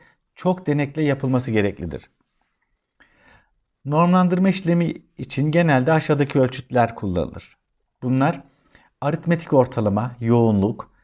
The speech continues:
standart sapma ve elde edilen puan tabelasıdır. Bir test sonucunun o test için yapılmış normlarla karşılaştırılmasıyla bireyin iyi, kötü gibi düzeyde olup olmadıkları belirlenebilir.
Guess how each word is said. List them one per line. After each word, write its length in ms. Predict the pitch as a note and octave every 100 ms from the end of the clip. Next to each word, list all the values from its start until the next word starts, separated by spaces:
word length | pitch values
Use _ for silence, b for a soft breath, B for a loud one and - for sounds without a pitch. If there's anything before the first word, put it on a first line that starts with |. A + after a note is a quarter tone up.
| _
standart 500 | - - D3 D#3+ D#3+
sapma 680 | D#3+ C3 G#2+ - G#2+ D#3 B B -
ve 100 | C#3+ F3 -
elde 280 | D3 D3+ D#3
edilen 440 | C#3 D#3 F3 E3
puan 340 | - C#3 D3 C#3
tabelasıdır. 720 | A2+ F#2+ F2 - - - - _ _ _ _ b b b b E3+
Bir 220 | G3 -
test 320 | G3+ G3+ -
sonucunun 520 | C#3+ B2 A2 A#2+ D#3 - -
o 180 | D#3+
test 320 | - F#3 F#3 D3+
için 280 | C#3+ C#3
yapılmış 520 | C#3 C3 D3 C#3+ D3 B2+
normlarla 720 | B2 B2 C#3 E3 B2 G#2+ G#2+ -
karşılaştırılmasıyla 1300 | B2+ B2+ B2+ B2+ B2 B2+ B2 C#3 E3+ B2 A2 C#3+ _ b b b b b A#2+
bireyin 600 | B2 C#3 C3+ D#3 E3 B B B B -
iyi, 360 | D3+ C#3 C3
kötü 360 | - C#3+ D3+ D3
gibi 460 | C#3 A#2 G#2+ G#2
düzeyde 360 | B2+ B2+ C#3 B2+
olup 240 | B2+ B2
olmadıkları 640 | C3 C#3 B2 A#2 A2+ B2 A#2
belirlenebilir. 800 | C#3 B2 G2+ A2 G#2 D#2+ -